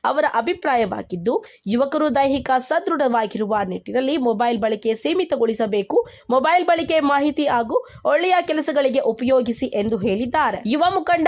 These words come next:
ಅಂಗರೇಕನಹಳ್ಳಿ ರವಿ ಮಾತನಾಡಿ, ನಿರಂತರವಾಗಿ ಕ್ರೀಡಾ ಚಟುವಟಿಕೆಗಳಲ್ಲಿ ಪಾಲ್ಗೊಳ್ಳುವ ಮೂಲಕ ಮಾನಸಿಕ ಹಾಗೂ ದೈಹಿಕ ಆರೋಗ್ಯ ಕಾಪಾಡಿಕೊಳ್ಳಬಹುದು. ಯುವಕರು ದೇಶದ ಆಸ್ತಿಯಾಗಿದ್ದು, ದೈಹಿಕವಾಗಿ ಸದೃಢವಾಗಿರಲು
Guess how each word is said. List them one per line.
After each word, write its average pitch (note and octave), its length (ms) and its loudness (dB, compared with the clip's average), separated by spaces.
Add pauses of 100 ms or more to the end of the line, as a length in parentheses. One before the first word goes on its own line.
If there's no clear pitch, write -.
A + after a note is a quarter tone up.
ಅಂಗರೇಕನಹಳ್ಳಿ D4 880 0
ರವಿ A#3+ 300 0
ಮಾತನಾಡಿ, A#3 680 0
ನಿರಂತರವಾಗಿ D#4+ 760 2
ಕ್ರೀಡಾ D#4+ 360 0
ಚಟುವಟಿಕೆಗಳಲ್ಲಿ D4+ 920 0
ಪಾಲ್ಗೊಳ್ಳುವ A3+ 680 0
ಮೂಲಕ A#3 360 -2 (400)
ಮಾನಸಿಕ E4 580 0
ಹಾಗೂ D#4 340 0
ದೈಹಿಕ C4 440 0 (120)
ಆರೋಗ್ಯ D4 440 0
ಕಾಪಾಡಿಕೊಳ್ಳಬಹುದು. A#3 1160 -2 (220)
ಯುವಕರು F4+ 540 0
ದೇಶದ C#4+ 380 0 (140)
ಆಸ್ತಿಯಾಗಿದ್ದು, A#3+ 880 -2
ದೈಹಿಕವಾಗಿ C4 760 -2
ಸದೃಢವಾಗಿರಲು B3 1080 -2